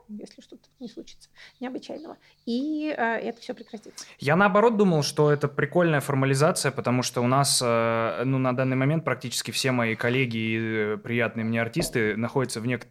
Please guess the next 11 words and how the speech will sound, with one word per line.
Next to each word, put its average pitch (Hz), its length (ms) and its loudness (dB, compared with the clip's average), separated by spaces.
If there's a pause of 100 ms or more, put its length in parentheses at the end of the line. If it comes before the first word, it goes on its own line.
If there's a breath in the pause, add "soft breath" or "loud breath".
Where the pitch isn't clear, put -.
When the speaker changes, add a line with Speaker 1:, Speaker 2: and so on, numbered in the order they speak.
(100)
Speaker 2:
в 131 100 -8
так 131 140 -2
называемых 127 320 -2
списках. - 560 -4
Э, 110 580 -2 (140)
это - 260 -10
когда 127 300 2 (340)
ты 143 100 2
организуешь 135 540 0
какое-то 120 480 -2
мероприятие 123 720 -2